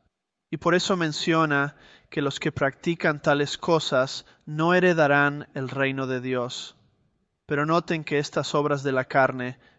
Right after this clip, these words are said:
vienen de adentro. ¿Por qué? Porque el corazón humano está corrompido y es perverso. Es por eso que Génesis ocho veintiuno dice, "La intención del corazón del hombre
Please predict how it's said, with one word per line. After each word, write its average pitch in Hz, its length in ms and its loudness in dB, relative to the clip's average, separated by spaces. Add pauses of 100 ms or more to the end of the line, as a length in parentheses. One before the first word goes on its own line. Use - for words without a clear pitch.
(140)
vienen 139 340 -4
de 135 80 0
adentro. 131 640 -4 (540)
¿Por 135 200 -6
qué? 165 300 0 (400)
Porque 147 300 -4
el 135 100 -2
corazón 147 440 -2
humano 147 540 0 (180)
está 143 320 -2
corrompido 135 800 -2 (240)
y 139 100 -8
es - 140 -6
perverso. 139 760 -2 (440)
Es 147 180 -8
por 151 200 0
eso 160 260 -4
que 143 120 -10
Génesis 151 600 -6
ocho 143 280 -6
veintiuno 139 540 -8
dice, 131 420 -8 (720)
"La 143 160 -2
intención 143 640 -4
del 139 160 -4
corazón 147 540 -6
del 135 160 -4
hombre 127 400 -8